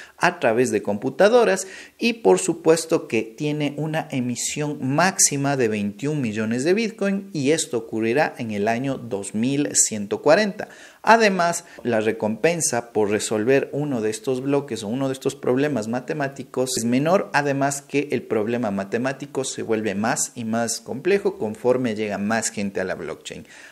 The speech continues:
Así la podemos definir. ¿Cuál es el método de inversión más básico?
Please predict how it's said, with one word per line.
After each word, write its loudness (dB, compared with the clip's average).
Así 2
la 4
podemos 0
definir. -2
¿Cuál 10
es 2
el 8
método 8
de 2
inversión 2
más 0
básico? 2